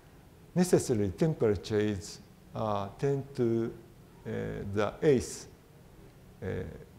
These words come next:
Kelvin. Necessary, necessary pressure is ten to tenth megapascal. So this is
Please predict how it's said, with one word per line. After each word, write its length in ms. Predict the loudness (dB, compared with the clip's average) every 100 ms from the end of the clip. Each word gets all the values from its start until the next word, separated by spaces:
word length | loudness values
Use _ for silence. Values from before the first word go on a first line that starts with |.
| -12
Kelvin. 460 | -2 -2 0 -4 -8 -16 -20 -20 -8
Necessary, 440 | -4 -2 0 -2 0
necessary 500 | 0 0 0 0 0
pressure 580 | 0 -2 -2 -4 -6 -6 -2
is 400 | -2 -2 -4 -12 -20 -20 -20 -8 -2
ten 240 | 0 0 -2
to 440 | 2 4 4 0 -4 -14 -20 -20 -20 -12
tenth 360 | -2 -2 -2 -8 -2
megapascal. 600 | 0 2 0 -2 -4 -8 -8 -14 -20 -20 -20 -20 -20 -20 -20 -20 -20 -20 -20 -20 -20 -20 -20 -20 -20 -8
So 180 | -4 -2
this 240 | -2 -2
is 240 | -2 -4